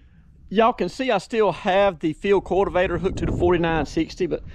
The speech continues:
we're not gonna be doing any shallow tillage today. Today it's gonna be deep tillage.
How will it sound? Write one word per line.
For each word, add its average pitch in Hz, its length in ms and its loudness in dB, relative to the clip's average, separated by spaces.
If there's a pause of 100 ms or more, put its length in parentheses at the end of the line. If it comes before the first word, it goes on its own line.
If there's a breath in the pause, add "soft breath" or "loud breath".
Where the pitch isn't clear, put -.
(320 loud breath)
we're 190 100 2
not 208 160 2
gonna 175 100 0
be 160 100 0
doing 160 260 2
any 147 160 2
shallow 160 480 0
tillage 170 400 -4
today. 151 300 2
Today 156 200 0
it's 151 80 0
gonna 160 160 -4
be 151 80 -2 (160)
deep - 300 0
tillage. 202 440 2